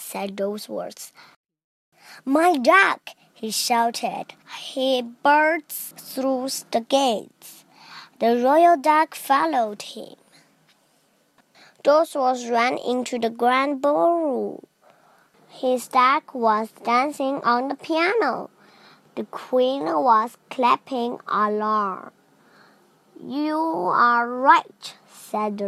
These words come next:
royal duck. "He does look exactly like me." Bosworth ran and hugged the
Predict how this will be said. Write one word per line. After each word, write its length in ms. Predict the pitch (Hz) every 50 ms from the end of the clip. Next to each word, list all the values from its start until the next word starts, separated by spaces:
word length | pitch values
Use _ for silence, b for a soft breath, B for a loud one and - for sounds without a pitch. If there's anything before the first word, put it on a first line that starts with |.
| 196 190
royal 320 | 196 208 214 214 214 214 214 214 214 202
duck. 360 | 180 - - - _ - - _ _ b b b b b b b b b b b - -
"He 100 | 226 233 220 214 226 _ - 226
does 280 | 214 208 202 202 214 - - - 208 214 220
look 280 | 240 254 277 277 - - - _ _ _ _ -
exactly 960 | 208 220 214 214 214 208 196 214 220 247 262 _ _ - 233 214 214 214 214 220 - - - - - -
like 240 | 254 294 294 - - - - - 220 214
me." 80 | 196 - - - _ _ B B B B B B B B B B B B _ _ _ _ _ - -
Bosworth 540 | 247 269 302 277 - 247 226 220 220 214 - 202 208 214
ran 260 | 214 220 233 262 - - - 220
and 200 | 214 214 214 202 220
hugged 320 | 220 208 220 233 _ - -
the 100 | 196